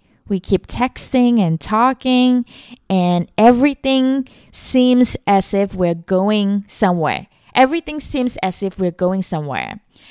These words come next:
Not as in, in a relationship, but somewhere. It was all great until the guy disappears. Just like that, out of the blue. I had no idea why.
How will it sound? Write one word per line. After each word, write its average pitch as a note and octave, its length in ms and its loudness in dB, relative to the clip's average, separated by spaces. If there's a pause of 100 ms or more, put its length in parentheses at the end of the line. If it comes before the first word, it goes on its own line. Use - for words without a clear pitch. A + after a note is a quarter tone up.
(100)
Not D#4+ 440 4
as B3 260 0
in, G3+ 240 -4
in G#3+ 160 -2
a F3+ 100 -2
relationship, E3+ 720 0
but - 140 -4
somewhere. E3+ 680 0 (1160)
It A#3 260 2
was A3 360 -2
all B3 300 8
great A3 380 2
until A3 340 2
the F#3+ 100 2
guy G#3+ 800 4
disappears. A3 1400 -2 (800)
Just - 460 0
like A3 320 -6
that, A#3+ 300 -2
out G#3 180 -2
of G#3+ 80 -2
the G3 80 -4
blue. G#3 380 -2
I A#3 140 0
had G3+ 80 2
no G3 180 4
idea F3 340 2
why. E3 380 -4